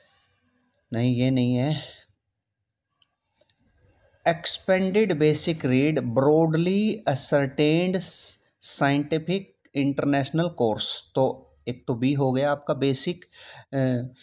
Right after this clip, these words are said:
एक्सपेंडेड बेसिक, बेसिक की फुल फॉर्म क्या है?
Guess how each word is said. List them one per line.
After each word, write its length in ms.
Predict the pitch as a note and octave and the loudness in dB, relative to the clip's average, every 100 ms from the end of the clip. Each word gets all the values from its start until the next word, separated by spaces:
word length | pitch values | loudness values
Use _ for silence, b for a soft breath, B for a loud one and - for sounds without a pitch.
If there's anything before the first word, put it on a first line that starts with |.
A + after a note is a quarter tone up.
| B B _ _ _ C#3 | B B _ _ _ -6
एक्सपेंडेड 760 | C#3 - D3 D3+ E3 G#3+ F3+ | -4 -4 0 2 2 0 2
बेसिक, 460 | C#3+ C#3 - D#3 - | 0 0 -2 -6 -2
बेसिक 400 | B2+ C#3 E3 D#3+ | 0 0 -4 -6
की 80 | F3+ | -4
फुल 240 | E3 D3+ | -2 -2
फॉर्म 240 | D3 C#3 C#3 | 0 -2 0
क्या 200 | C#3 C3 | 0 0
है? 300 | C#3 E3 | 0 -2